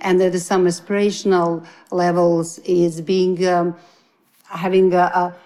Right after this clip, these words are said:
freedom to release the things that are not longer serving us.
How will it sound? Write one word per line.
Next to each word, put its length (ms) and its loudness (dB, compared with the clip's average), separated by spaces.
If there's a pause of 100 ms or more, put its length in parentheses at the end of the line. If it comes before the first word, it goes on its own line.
(220)
freedom 540 0
to 160 -2
release 560 0
the 180 -8
things 300 0
that 140 0
are 120 2
not 680 0
longer 500 0
serving 540 0
us. 520 -8